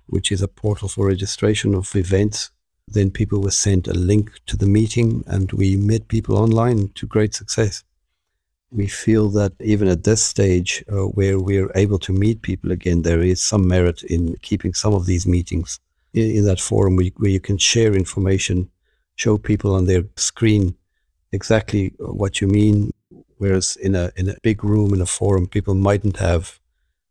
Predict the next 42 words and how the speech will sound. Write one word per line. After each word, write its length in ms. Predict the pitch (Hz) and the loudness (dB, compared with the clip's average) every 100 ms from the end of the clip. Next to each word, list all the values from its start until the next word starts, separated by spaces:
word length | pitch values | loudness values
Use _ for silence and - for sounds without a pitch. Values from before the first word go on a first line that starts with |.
| _ - | _ -6
the 100 | 104 | -2
immediate 440 | 101 101 104 95 | 2 2 0 0
access 380 | 95 95 - 92 | -2 -4 -4 -6
to 120 | - 101 | -4 -2
all 280 | 101 104 | 0 0
the 220 | 98 90 87 | 2 2 0
information 500 | 92 98 90 - 90 | 0 0 0 0 -2
that 120 | 92 | -4
you 80 | 92 | -4
can 160 | 95 | -4
show 220 | 90 95 | -2 -2
on 120 | 95 90 | -2 -2
their 120 | 95 | -4
screen. 380 | - - 98 - _ _ _ _ _ _ _ _ | -6 -4 -4 -6 _ _ _ _ _ _ _ _
Um, 280 | 101 92 85 | -4 -2 -2
so 380 | - 110 98 98 | -2 2 2 0
we 140 | 107 | -2
found 300 | 98 110 101 | 0 0 2
that 140 | 92 92 | 2 2
very 200 | 95 92 | 2 2
beneficial. 680 | 90 85 90 92 - 92 - _ _ | 0 -2 -2 -6 -6 -8 -10 _ _
And, 260 | 98 95 95 | -2 0 0
and 220 | 95 101 | 0 2
we 80 | 110 | 0
completed 480 | - 113 127 135 123 | 0 0 0 0 -2
the 80 | 113 | -4
plan 420 | - 110 107 101 | -2 0 2 0
through 240 | - 117 | -2 -2
that 220 | 101 101 - _ - | 0 0 -4 _ -2
process, 600 | 104 98 - 98 - - _ _ - | 0 0 0 -4 -6 -14 _ _ -6
and 200 | 92 95 | -2 0
we're 100 | 104 | 0
very 240 | 101 104 | 2 2
satisfied. 680 | 101 98 92 - 98 92 87 | 2 -2 -2 -2 0 0 0
And 220 | 98 101 | 2 2
mostly, 500 | 110 117 - 110 107 _ _ _ _ | 2 2 0 0 0 _ _ _ _
most 180 | 135 120 | -2 0
importantly, 500 | 110 117 117 110 104 | 0 2 2 2 -2
the 120 | 101 | 0
members 480 | 104 104 123 135 110 | 2 2 2 0 -2
are 80 | 98 | -2
satisfied 680 | - 98 95 - 101 98 | -2 -2 -4 -4 -2 -2